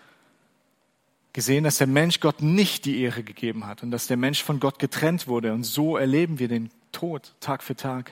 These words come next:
Seitdem ist der Mensch dem Tod unterworfen.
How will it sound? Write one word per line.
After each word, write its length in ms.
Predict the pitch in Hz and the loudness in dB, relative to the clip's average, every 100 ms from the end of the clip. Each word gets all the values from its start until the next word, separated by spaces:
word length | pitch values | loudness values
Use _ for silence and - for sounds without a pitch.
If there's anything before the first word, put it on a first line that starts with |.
| - | -14
Seitdem 560 | - 143 165 - 160 | 0 2 2 0 0
ist 120 | 156 147 | 0 0
der 80 | |
Mensch 260 | 139 156 - | 0 -2 -2
dem 120 | 139 | -4
Tod 280 | - 156 160 | -2 -2 -2
unterworfen. 680 | 135 127 123 131 139 110 | -4 -4 -2 -2 -4 -10